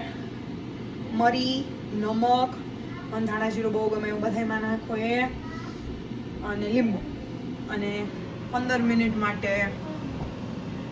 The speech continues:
ત્રણસો ચાલીસ ડિગ્રીએ એર ફ્રાય કરી નાખ્યા. અને હવે ડિપિંગ સોસ જોડે ખાવાના. એસ્થેટિક્સ તમને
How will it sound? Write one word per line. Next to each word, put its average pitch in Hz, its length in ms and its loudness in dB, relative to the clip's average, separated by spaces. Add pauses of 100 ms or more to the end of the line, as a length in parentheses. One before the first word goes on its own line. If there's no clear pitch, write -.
(140)
ત્રણસો 233 340 6
ચાલીસ 233 300 6
ડિગ્રીએ 196 480 0 (640)
એર 220 160 2
ફ્રાય 185 280 -2
કરી 180 200 0
નાખ્યા. 202 400 -2 (840)
અને 196 180 -2
હવે 185 140 2 (100)
ડિપિંગ 240 320 0
સોસ 208 140 -2 (100)
જોડે 185 260 -2
ખાવાના. 175 400 -2 (3500)
એસ્થેટિક્સ 254 440 -2
તમને 233 180 2